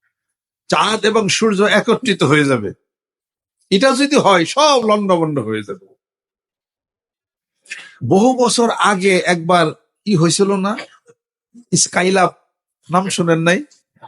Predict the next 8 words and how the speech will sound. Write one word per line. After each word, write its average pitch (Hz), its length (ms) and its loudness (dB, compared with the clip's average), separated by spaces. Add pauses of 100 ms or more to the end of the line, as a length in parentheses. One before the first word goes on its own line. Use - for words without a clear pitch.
(420)
স্কাইল্যাব, 170 560 0 (1400)
সেগুলা 202 400 2
যেখানে 208 520 0
পড়বে, 220 500 0 (320)
সব 285 420 0
ধ্বংস 214 260 -2
হয়ে 151 200 2
যাবে 123 240 -4